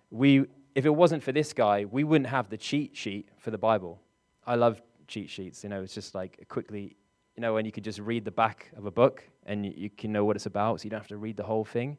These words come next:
I love, like, you know, just Wikipedia is awesome. I don't know about you guys. Just distills the information, bite size.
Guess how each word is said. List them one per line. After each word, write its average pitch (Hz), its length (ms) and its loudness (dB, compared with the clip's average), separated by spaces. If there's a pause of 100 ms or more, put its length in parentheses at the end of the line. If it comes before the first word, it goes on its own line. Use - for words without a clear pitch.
I 117 60 -8
love, 120 220 2
like, 117 200 -2
you 123 60 -10
know, 120 120 -6
just 117 280 -12 (260)
Wikipedia 120 460 -2
is 104 200 -4
awesome. 104 460 0 (220)
I - 40 -10
don't 110 40 -4
know 110 60 -2
about 104 140 0
you 110 120 -2
guys. 92 380 0 (260)
Just - 180 -6
distills 127 640 6
the 131 80 4
information, 120 760 2 (440)
bite 117 240 6
size. 117 680 4